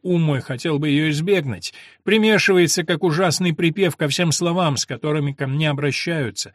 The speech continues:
прилипает вместе со мною к отвратительным решёткам моего каземата, не отстаёт от меня,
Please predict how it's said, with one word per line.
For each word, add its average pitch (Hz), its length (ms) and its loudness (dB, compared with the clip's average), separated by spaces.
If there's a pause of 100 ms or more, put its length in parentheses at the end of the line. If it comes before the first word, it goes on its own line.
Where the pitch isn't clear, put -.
(100)
прилипает 131 580 0
вместе 139 420 -2
со 143 180 -2
мною 147 340 2 (240)
к - 20 2
отвратительным 147 960 -2
решёткам 143 580 -2
моего 135 380 0
каземата, 123 640 -6 (300)
не 180 100 2
отстаёт 180 520 2
от 160 140 -2
меня, 156 300 -2